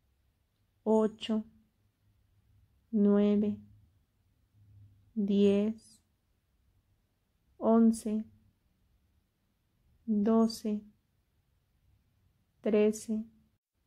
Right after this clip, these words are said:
catorce, quince, dieciséis, diecisiete, dieciocho, diecinueve,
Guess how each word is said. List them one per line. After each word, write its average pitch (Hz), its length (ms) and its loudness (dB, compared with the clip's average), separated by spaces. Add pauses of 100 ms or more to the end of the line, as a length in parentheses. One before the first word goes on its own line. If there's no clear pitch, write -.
(840)
catorce, 226 840 0 (1400)
quince, 233 760 0 (1500)
dieciséis, 226 1200 0 (1080)
diecisiete, 220 1200 -2 (1400)
dieciocho, 220 1040 0 (1040)
diecinueve, 214 1120 0